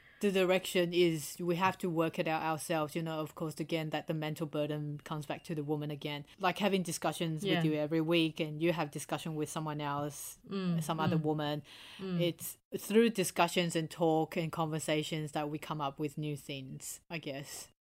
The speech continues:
Speaker 2: Mm,
Speaker 1: It's just a
Speaker 2: mm.
Speaker 1: continuously, continuous conversation.
Speaker 2: Yeah, I think
Speaker 1: Yeah.
Speaker 2: that's, that's, that's a good way to leave it. Yeah.
Speaker 1: Yeah, yeah.
Speaker 2: How about you, Helen? What have you been reading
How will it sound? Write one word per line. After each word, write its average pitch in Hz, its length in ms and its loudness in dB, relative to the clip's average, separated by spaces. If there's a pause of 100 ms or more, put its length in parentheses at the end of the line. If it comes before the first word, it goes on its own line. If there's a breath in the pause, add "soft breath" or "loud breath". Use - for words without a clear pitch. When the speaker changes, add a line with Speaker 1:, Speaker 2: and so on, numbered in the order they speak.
Speaker 2:
Mm, 220 220 2
Speaker 1:
It's 175 100 2
just 180 180 0
a 190 60 0
Speaker 2:
mm. 180 40 -2
Speaker 1:
continuously, 156 1160 -2 (500 soft breath)
continuous 185 760 2
conversation. 147 880 -6 (260)
Speaker 2:
Yeah, 180 320 4 (220)
I 220 80 -2
think 254 200 0
Speaker 1:
Yeah. 254 80 8
Speaker 2:
that's, - 320 0 (180)
that's, - 280 2
that's - 220 -2
a 214 60 2
good 175 200 2
way 170 160 4
to 160 80 0
leave 156 240 0
it. 151 140 -8
Yeah. 160 300 -2 (220)
Speaker 1:
Yeah, 147 200 -4 (380)
yeah. 156 220 -14 (200)
Speaker 2:
How 233 80 10
about 240 180 10
you, 226 140 6
Helen? 196 420 0
What 196 160 -2
have 185 120 0
you 185 80 2
been 175 180 4
reading 180 220 6